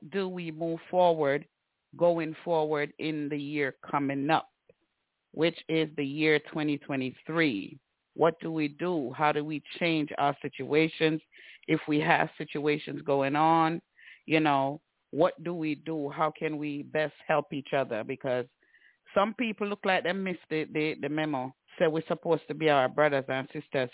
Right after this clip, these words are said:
keeper. And we are all about love over here on the C R S radio. It is Tuesday and it is Give Back Tuesday. As you know, this show is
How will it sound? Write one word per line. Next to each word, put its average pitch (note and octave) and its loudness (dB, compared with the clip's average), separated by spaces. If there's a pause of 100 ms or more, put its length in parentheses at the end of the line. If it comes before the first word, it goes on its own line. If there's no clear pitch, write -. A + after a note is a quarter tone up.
(120)
keeper. C4+ 2 (1000)
And D#3 2 (120)
we E3 -4
are D3+ 6
all D#3+ 6
about C#3 4 (100)
love D3 4 (120)
over D#3 -2
here F#3+ 2 (320)
on D#3 0
the D3+ 0 (120)
C - -2
R D3+ 4
S D3+ -2
radio. G3+ 2 (340)
It G#3+ 2
is F3 -2 (180)
Tuesday A3 2
and F#3 4
it F#3 -2
is E3+ 0 (140)
Give G3 2
Back G3+ 2 (100)
Tuesday. D#3+ -2
As E3+ 0
you G3 -10
know, F#3+ -2 (480)
this F3 0 (140)
show F#3 4
is F3 -4